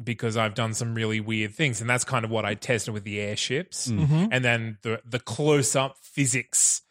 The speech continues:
Speaker 1: uh, with all the vaping.
Speaker 3: For all the vaping. Yeah.
Speaker 1: So now I wanna see, I,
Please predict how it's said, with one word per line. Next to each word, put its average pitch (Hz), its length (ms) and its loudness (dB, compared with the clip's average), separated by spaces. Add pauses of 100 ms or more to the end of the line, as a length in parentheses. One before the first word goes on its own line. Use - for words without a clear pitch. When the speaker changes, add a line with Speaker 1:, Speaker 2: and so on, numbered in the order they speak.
(300)
Speaker 1:
uh, 120 60 -2
with 113 180 -2
all 117 140 0
the 110 100 -4
vaping. 110 220 2
Speaker 3:
For 151 100 6
all 147 60 4
the 120 120 4
vaping. 127 440 2 (160)
Yeah. 123 140 -10 (380)
Speaker 1:
So 147 180 2
now 147 320 6
I 185 120 6
wanna 151 260 0
see, 123 640 0 (920)
I, 135 100 2